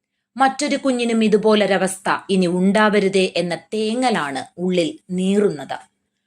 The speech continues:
പക്ഷേ വാർത്തകൾക്കു പിന്നാലെ വാർത്തകൾ തുടർക്കഥകളായി നമുക്ക് ചുറ്റും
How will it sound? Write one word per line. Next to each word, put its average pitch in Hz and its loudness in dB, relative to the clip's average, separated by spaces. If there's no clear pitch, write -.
പക്ഷേ 311 2
വാർത്തകൾക്കു 254 2
പിന്നാലെ 214 4
വാർത്തകൾ 185 2
തുടർക്കഥകളായി 208 -2
നമുക്ക് 190 -2
ചുറ്റും 185 -4